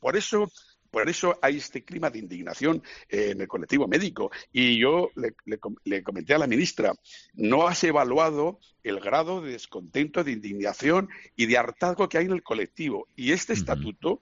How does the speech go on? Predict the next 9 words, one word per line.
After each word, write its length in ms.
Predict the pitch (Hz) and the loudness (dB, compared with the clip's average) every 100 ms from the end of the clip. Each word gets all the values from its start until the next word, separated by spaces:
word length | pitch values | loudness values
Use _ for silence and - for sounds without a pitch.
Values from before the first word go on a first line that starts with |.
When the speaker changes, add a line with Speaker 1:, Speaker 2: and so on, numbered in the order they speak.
| - - | -10 -8
Speaker 1:
como 380 | - 135 127 131 | 0 2 4 2
no 300 | 151 226 - _ | 2 0 -2 _
lo 220 | 123 127 | -4 0
recompongas 840 | 117 113 113 104 - 147 117 101 - | 0 -4 -10 -6 -2 -2 -2 -6 -8
y 140 | 127 117 | -8 -4
no 100 | 139 | -4
nos 140 | - | -4
escuches, 580 | 170 - - 107 160 151 - - | -6 -8 -12 -4 -2 -2 -6 -18
va 380 | - 104 117 131 | 0 4 6 6